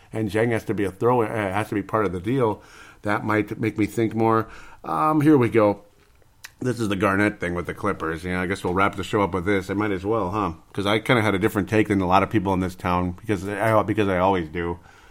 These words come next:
'Cause this town worships star players that they, that they like. You know, you like a guy, you worship him, you just refuse to look at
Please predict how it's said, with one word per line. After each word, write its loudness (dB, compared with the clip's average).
'Cause -6
this -2
town 4
worships 0
star 0
players 0
that -2
they, 0
that -6
they -2
like. -4
You -2
know, 0
you 4
like 2
a -4
guy, 0
you 0
worship 4
him, 4
you 4
just -6
refuse 2
to -2
look -2
at -2